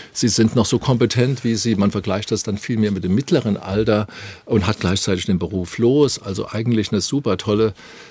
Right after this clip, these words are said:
Situation. Und da muss man sagen, ähm,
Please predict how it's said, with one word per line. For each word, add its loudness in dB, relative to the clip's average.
Situation. 2
Und -2
da 2
muss -2
man 0
sagen, 0
ähm, -2